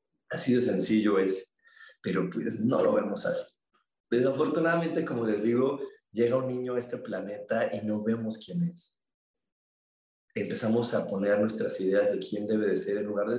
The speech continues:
de, de realmente experimentar quién es. Y algo muy interesante es lo que nos mostraban nuestros ancestros.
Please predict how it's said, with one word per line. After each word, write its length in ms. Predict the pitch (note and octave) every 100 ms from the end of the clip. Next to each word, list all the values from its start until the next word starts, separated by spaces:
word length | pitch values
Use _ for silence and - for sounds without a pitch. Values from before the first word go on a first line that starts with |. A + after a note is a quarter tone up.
| -
de, 340 | G2+ F#2+ - - _ -
de 80 |
realmente 360 | A2 A#2+ B2+ B2+
experimentar 680 | - - F#2+ F#2+ F2+ G#2+ G#2 -
quién 180 | F#2+
es. 320 | G2 G2 - _ _ _
Y 140 | A2
algo 340 | B2 D3+ D#3+ E3+
muy 220 | D#3+ D3+
interesante 960 | D3 A2+ G2+ - G#2 G#2 - F#2+ F#2+ - _ _ _ -
es 360 | A2+ A2 A2
lo 120 | A#2+ A#2+
que 120 | A2
nos 160 | G2+
mostraban 500 | G2 F#2+ - G#2 G#2+
nuestros 360 | A2 A2 - -
ancestros. 760 | F2 F2 F#2+ F#2+ - - -